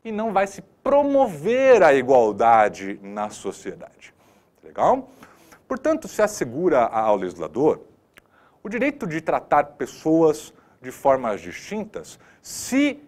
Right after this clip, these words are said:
isso se fizer com o intuito de que a sociedade passe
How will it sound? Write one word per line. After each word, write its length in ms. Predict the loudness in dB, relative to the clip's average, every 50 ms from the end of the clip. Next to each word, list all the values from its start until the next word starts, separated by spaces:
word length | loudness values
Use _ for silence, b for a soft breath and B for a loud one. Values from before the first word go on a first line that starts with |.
| _ _
isso 420 | -6 -6 -6 -6 -6 -8 -6 -6 -6
se 180 | -6 -8 -12
fizer 440 | -10 -10 -10 -6 0 4 4 4 4
com 200 | 2 0 -4 -4
o 80 | -4 -4
intuito 760 | -4 -6 -8 -10 -16 _ -6 -2 -2 -2 -2 -4 -8 -8 -6
de 240 | -6 -4 -4 -4 -4
que 280 | -6 -6 -4 0 0
a 80 | 2 0
sociedade 720 | 0 -4 -10 -6 -6 -6 -2 0 0 0 0 0 -4 -10 -10 _ _ _ _ _ _ _ _ _
passe 580 | -2 0 0 0 -2 -8 -14 -12 -12 -12 -12